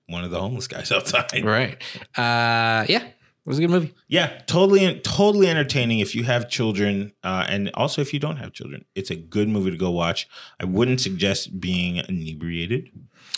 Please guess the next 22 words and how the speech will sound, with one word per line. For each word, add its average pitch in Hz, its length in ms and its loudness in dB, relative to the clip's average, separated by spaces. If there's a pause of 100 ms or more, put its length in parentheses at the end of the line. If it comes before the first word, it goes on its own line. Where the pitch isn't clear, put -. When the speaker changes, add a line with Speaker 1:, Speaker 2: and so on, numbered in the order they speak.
(120)
Speaker 2:
I 135 60 2
wouldn't 147 240 4
either. 127 240 2
Speaker 1:
<laughs> - 60 -20 (3000)
But, - 220 0 (600)
uh, 101 180 4
but 95 160 0
if 104 160 0
you 104 120 0
do 110 180 2
do 98 240 0
that, 90 340 0
uh, 78 380 -4
get 78 280 -8
an 76 180 -8
Uber - 400 -10 (220)
home. - 260 -20 (360)
Speaker 2:
Yeah. 117 160 0 (840)
Speaker 1:
With 123 60 -8
that 151 160 4
being 175 160 4
said 175 400 2